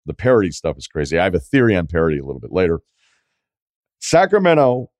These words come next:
has won seven in a row. They're the three seed. They're ten and six. They started oh and four, so they're ten and two. I, I don't wanna play this game of, like, hey, a call here or there. They could have won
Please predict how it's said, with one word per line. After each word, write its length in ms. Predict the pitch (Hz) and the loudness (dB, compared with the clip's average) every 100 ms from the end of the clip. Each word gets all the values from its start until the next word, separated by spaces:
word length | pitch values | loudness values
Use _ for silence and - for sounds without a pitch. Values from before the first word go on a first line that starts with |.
| _ _ _ _ _ _ - | _ _ _ _ _ _ -4
has 160 | 120 98 | -2 0
won 200 | 117 104 | -2 -2
seven 340 | - 156 170 | -2 2 2
in 80 | 185 | 2
a 40 | |
row. 360 | 143 95 85 90 | 2 2 0 -2
They're 100 | 90 | -2
the 100 | 113 | -2
three 280 | 101 139 170 | -2 -2 -2
seed. 340 | 143 120 110 98 | -2 -2 -2 0
They're 100 | 95 | -4
ten 260 | - 156 | 0 -2
and 120 | 165 | -2
six. 480 | - - 87 - - - | -6 -2 -2 -2 -12 -6
They 100 | 98 | -6
started 420 | - 147 165 151 | 0 2 2 2
oh 160 | 139 | 0
and 100 | 113 | -2
four, 340 | 95 110 87 87 | -4 -2 0 -2
so 160 | - | -4
they're 120 | 85 82 | -6 -6
ten 240 | - 135 | -2 -2
and 180 | 117 92 _ _ - | -2 -6 _ _ -4
two. 340 | 127 90 82 - - - | 0 0 -2 -10 -16 -4
I, 180 | 101 | -2
I 100 | 127 | 2
don't 120 | 151 147 | 2 2
wanna 160 | 131 | 2
play 200 | 87 123 | 0 0
this 200 | 101 113 | 0 -2
game 260 | - 117 117 | -2 0 0
of, 120 | 87 | -2
like, 200 | 90 85 | -2 -2
hey, 140 | 98 | 0
a 80 | 104 | -2
call 320 | 87 110 101 | -2 0 0
here 240 | 90 107 95 | 0 0 -2
or 60 | |
there. 240 | 90 98 104 | 0 0 2
They 140 | 92 | 0
could 160 | - 85 | -2 -4
have 120 | 73 | -4
won 360 | 80 87 76 | -2 -2 -4